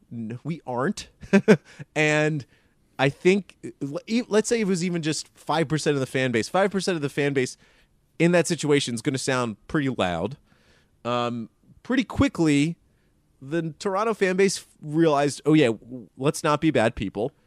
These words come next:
They cheered Kevin Durant on the way out, which is, I, like, a swing the other way. I don't know. I just think it, and Mark Jackson kinda led this on because he kept saying,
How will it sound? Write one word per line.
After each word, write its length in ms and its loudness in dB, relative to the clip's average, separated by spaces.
They 120 0
cheered 440 -2
Kevin 280 4
Durant 300 0
on 80 -2
the 80 0
way 240 2
out, 180 0
which 200 -6
is, 80 -8
I, 180 -2
like, 400 -4
a 120 -2
swing 400 -6
the 140 -2
other 220 2
way. 280 -4
I 60 -2
don't 140 0
know. 100 2
I 140 4
just 160 0
think 300 2
it, 160 2
and 140 0
Mark 240 0
Jackson 440 4
kinda 200 -2
led 200 -2
this 180 -2
on 180 -2
because 280 -4
he 160 -4
kept 260 -4
saying, 640 -2